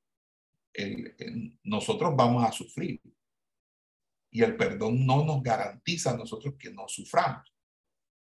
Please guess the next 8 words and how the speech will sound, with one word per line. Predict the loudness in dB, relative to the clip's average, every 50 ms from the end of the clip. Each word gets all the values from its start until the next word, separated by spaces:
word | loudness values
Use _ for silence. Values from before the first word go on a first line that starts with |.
| _ _ _
Pero | _ 4 4 6 4
mientras | 0 -2 -2 -4 -4 -6 -4 -4 -4 -4 -4 -6 -10
nosotros | -12 -10 -8 2 4 4 4 4 0 -6 -8
estamos | -8 -6 -4 -2 0 2 2 0 0 0
procesando | 0 0 0 0 -2 -4 -2 2 4 4 4 4 2 -2
el | -4 -4
perdón, | -8 -10 -10 -10 -14 -18 -20 -20 -20 -20 _ _ _ _ _ _ _ _ _ _ _ _ _
también | -8 -6 -6 -6 -4 -4 -2 0 2 2 2 -2 -6 -12